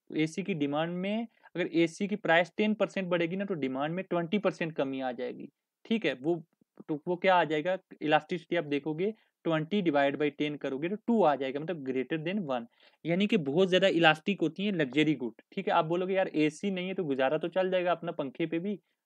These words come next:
तो एसी महंगा हो गया, जब सस्ता होगा तब खरीद लेंगे।" पोस्टपोन कर दोगे आप अपना डिसीजन, ठीक है। आपने स्कूटी खरीदनी है, ठीक है, या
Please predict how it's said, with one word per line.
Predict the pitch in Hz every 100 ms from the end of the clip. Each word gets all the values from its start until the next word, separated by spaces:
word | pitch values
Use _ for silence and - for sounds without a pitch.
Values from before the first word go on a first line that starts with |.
| -
तो | 135
एसी | 139 -
महंगा | 180 185 185
हो | 180
गया, | 175
जब | 170
सस्ता | 170 143 -
होगा | 165 185
तब | 180 170 165
खरीद | 139 127
लेंगे।" | 123 120 120 - _ _ -
पोस्टपोन | 233 - - 202
कर | 180 175
दोगे | 160 156
आप | 156 143
अपना | 139 151
डिसीजन, | 139 131 135 120 110 _ _ - -
ठीक | 202
है। | 180 160 _ _ -
आपने | 160 180
स्कूटी | 175 - 185 180 214
खरीदनी | 196 190 175 180 180
है, | 170 _ _ -
ठीक | 196
है, | 170
या | 147 156